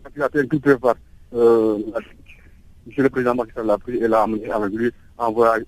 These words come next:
avec Alpha, chez Alpha Condé, le gérant de Nina Distribution qui occupe aujourd'hui, qui gagne les marchés sans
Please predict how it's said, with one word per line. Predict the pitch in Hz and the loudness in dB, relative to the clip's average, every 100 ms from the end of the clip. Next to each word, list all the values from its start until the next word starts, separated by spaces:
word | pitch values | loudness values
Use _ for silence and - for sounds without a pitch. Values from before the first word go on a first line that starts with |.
| - | -10
avec | 117 110 - | -6 -4 -4
Alpha, | 117 - - | -10 -12 -10
chez | 127 123 | -2 0
Alpha | 110 113 | 0 -4
Condé, | - 101 90 - - - - 104 | -10 -12 -12 -18 -20 -20 -20 -12
le | 110 | -6
gérant | 120 120 117 | -2 -2 -2
de | 101 | -4
Nina | 107 127 113 | -2 -2 -2
Distribution | 113 - 107 104 135 135 | -6 -6 -6 -2 0 0
qui | - 131 | -2 -4
occupe | 147 127 120 | -4 -4 -4
aujourd'hui, | 117 123 117 110 - - - | -2 -2 -2 -4 -6 -16 -16
qui | |
gagne | 113 135 117 | -2 -2 0
les | 110 | -4
marchés | 104 104 - 104 - | -2 -2 -4 -12 -4
sans | 120 | -4